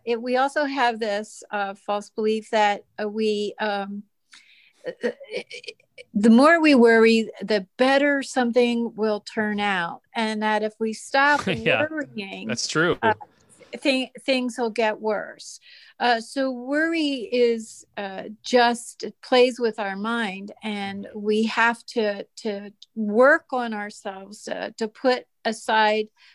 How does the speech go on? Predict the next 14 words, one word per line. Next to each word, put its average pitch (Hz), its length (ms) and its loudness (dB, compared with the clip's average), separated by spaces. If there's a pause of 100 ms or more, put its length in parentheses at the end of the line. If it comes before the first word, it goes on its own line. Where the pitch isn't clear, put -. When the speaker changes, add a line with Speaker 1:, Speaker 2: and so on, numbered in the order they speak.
(160)
Speaker 1:
uh, 208 240 -2
that 208 340 -4
worry. 202 560 -6 (580)
And, 247 220 0 (100)
and 254 200 -2
it's 247 160 -6
hard 330 300 0
to 294 60 -6
do 311 360 -2
because 226 520 -4
we, 220 400 -4
we 214 220 -6
believe 247 640 0
that, 208 400 4